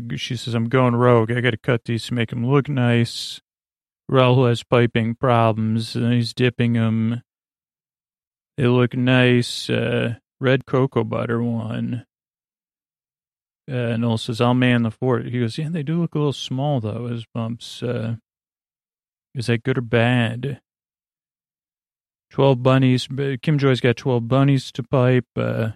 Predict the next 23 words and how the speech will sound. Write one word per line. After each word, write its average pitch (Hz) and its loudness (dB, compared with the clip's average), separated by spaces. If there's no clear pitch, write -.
a 120 0
great, 139 4
uh, 113 2
signature 147 -2
sentence. 185 -2
I 123 2
don't 120 2
know, 117 2
Sandy 117 0
says. 117 -2
Let's 127 -2
see - -6
what 113 -8
she - -10
says, 120 -6
'cause 123 -8
I'm, 120 -2
like, 117 -8
two - -8
seconds 117 -8
ahead. 117 -10
Decoration 131 -2
time. 117 -2